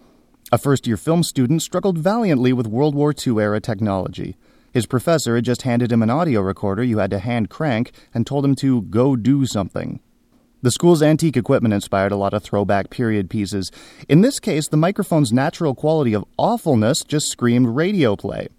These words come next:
So in three hours, our hero wrote a two-page script with a one-note gag.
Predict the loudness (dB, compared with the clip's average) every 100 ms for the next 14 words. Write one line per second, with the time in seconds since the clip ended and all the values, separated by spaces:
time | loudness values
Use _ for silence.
0 | _ _ _ _ 0 4 6 4 4 2
1 | 4 4 2 2 0 2 2 2 2 0
2 | -2 -4 -2 0 -2 -4 -4 -4 -4 -2
3 | 0 0 2 0 -2 -2 -4 -4 -12